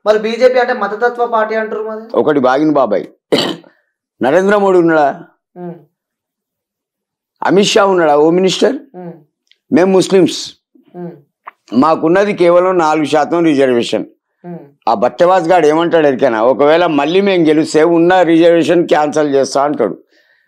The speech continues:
Speaker 2: నీ అవ్వ, ఇక నాకు బూతులు వస్తున్నాయి.
Speaker 1: ఉమ్.
Speaker 2: ఎవడిచ్చిండు బే, అది మా హక్కు. నువ్వెవనివిరా సాలే? మేము దలుచుకుంటే మహాత్మా గాంధీ ఒక మాట అన్నాడు, వినండి సార్.
Speaker 1: ఉమ్.
Speaker 2: భారతదేశంలో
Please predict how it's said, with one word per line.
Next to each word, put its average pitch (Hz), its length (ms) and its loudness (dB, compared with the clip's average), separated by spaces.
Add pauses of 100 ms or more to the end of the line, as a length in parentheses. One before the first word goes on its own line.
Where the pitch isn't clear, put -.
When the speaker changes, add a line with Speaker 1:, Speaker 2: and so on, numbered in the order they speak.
(280)
Speaker 2:
నీ 120 180 2
అవ్వ, 104 420 -2 (140)
ఇక 101 80 0
నాకు 107 180 -2
బూతులు 131 400 0
వస్తున్నాయి. 139 400 -4 (320)
Speaker 1:
ఉమ్. 151 280 -20 (680)
Speaker 2:
ఎవడిచ్చిండు 160 600 2
బే, 139 120 2
అది 127 220 0
మా 131 160 2
హక్కు. 120 520 -4 (160)
నువ్వెవనివిరా 165 640 2
సాలే? 180 520 -2 (1300)
మేము 156 220 2
దలుచుకుంటే 160 840 0
మహాత్మా 160 420 0
గాంధీ 196 280 0
ఒక 175 120 0
మాట 147 280 0
అన్నాడు, 156 300 0 (480)
వినండి 151 260 0
సార్. 131 240 0 (380)
Speaker 1:
ఉమ్. 156 220 -20 (240)
Speaker 2:
భారతదేశంలో 175 1160 0